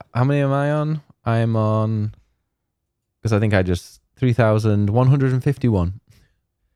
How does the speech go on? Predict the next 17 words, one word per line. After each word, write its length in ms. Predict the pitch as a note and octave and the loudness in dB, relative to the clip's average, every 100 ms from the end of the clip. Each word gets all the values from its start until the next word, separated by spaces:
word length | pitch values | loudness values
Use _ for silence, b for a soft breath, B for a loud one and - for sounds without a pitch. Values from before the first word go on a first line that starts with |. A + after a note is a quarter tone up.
| _ _ _ _ _ _ _ _ - | _ _ _ _ _ _ _ _ -2
But 100 | F2 | 2
I, 260 | E2+ D#2+ | 2 2
I 20 | |
had 160 | G#2 G2 | 2 0
a, 100 | F2 F#2 - | -2 -6 -6
uh, 260 | - F2+ E2+ | 0 0 2
I 80 | G2+ | 2
had 140 | G#2 F#2 | 2 2
a 40 | |
lot 300 | F2 E2+ - - | 2 0 -2 -4
when, 440 | G2+ F2+ E2+ D#2+ | 0 0 2 0
uh, 400 | E2+ E2+ E2+ E2 | 0 0 0 -2
the 120 | D2+ E2 | -4 -4
Ben 180 | E2+ | -4
Star 260 | E2 F2 D#2 | -2 -2 -2
Thirsty 280 | F#2 E2 E2 | -2 -4 -4
Tweets 500 | E2+ D#2 - - | -4 -6 -8 -20